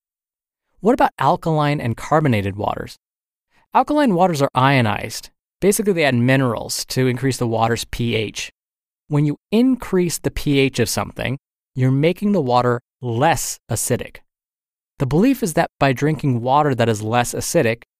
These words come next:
or more alkaline, you can reduce your risk for certain diseases like osteoporosis, autoimmune disease, and even cancer.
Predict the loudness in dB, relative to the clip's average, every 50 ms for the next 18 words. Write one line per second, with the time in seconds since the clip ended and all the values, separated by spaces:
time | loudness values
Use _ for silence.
0 | _ _ 0 2 2 2 2 0 -4 _ _ -6 -4 -2 -2 -2 0 -2 -2 0
1 | 0 -2 0 0 0 -2 -4 -6 -10 _ _ _ _ _ _ -20 -8 -4 -4 -2
2 | 0 2 2 2 2 2 0 2 2 2 2 2 0 0 -2 0 2 2 0 0
3 | 0 -4 -6 -6 -4 -4 -4 -2 -2 -2 0 2 2 2 2 0 -2 -4 -4 -2
4 | -2 -2 -2 0 -2 -2 -2 -2 -6 -8 -8 -8 -4 -2 0 0 0 0 -2 -2
5 | 0 0 0 0 0 -2 -6 -6 -6 -4 -2 -2 -2 -2 0 2 4 4 4 4
6 | 2 2 2 2 2 4 4 2 2 2 2 4 4 4 4 2 0 2 2 2
7 | 2 0 -4 -8 -10